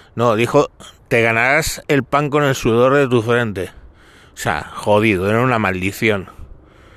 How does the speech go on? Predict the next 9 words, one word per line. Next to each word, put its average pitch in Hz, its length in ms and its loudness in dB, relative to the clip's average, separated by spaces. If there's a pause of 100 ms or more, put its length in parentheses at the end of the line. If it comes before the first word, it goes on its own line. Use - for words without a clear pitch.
(260)
Trabajar 101 400 0
es 113 100 -2
una 117 160 0
maldición. 98 680 -2 (1000)
Eso 123 240 0
lo 147 140 2
sabían 135 440 0
los 135 140 0
pastores 120 1200 -2